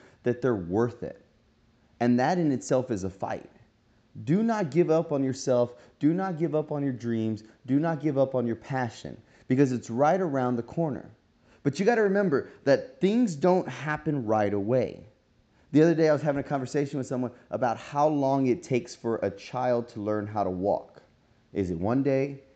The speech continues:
Is it one year? Well, the right answer is however long it takes.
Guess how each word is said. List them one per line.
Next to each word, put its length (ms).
Is 120
it 80
one 300
year? 420
Well, 180
the 160
right 400
answer 460
is 340
however 640
long 360
it 160
takes. 640